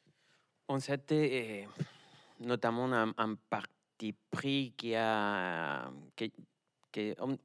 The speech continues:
on dit très souvent que c'est lié à, à une caractéristique, caractéristique, euh,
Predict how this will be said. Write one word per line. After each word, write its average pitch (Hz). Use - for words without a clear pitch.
on 120
dit 123
très 131
souvent 120
que 117
c'est 113
lié 110
à, 95
à -
une 110
caractéristique, 110
caractéristique, 104
euh, 98